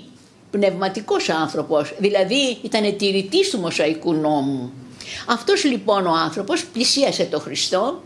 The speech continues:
και του ζήτησε πώς θα πάει, πώς μπορεί να κληρονομήσει τη Βασιλεία των Ουρανών. Για να τη ζητήσει, την πίστευε.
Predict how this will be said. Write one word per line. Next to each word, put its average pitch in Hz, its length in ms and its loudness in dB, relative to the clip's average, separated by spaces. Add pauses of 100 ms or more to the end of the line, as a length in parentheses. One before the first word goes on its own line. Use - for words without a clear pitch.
(420)
και 254 140 4
του 233 160 2
ζήτησε 214 840 0 (520)
πώς 370 200 2
θα 214 280 -2
πάει, 247 500 0 (460)
πώς 285 240 2
μπορεί 240 240 4
να 277 140 2
κληρονομήσει 226 580 0
τη 226 80 -4
Βασιλεία 202 580 0
των 190 160 -2
Ουρανών. 165 680 0 (760)
Για 190 160 2
να 185 120 0
τη 170 100 0
ζητήσει, 233 680 0 (100)
την 294 220 -2
πίστευε. 143 760 0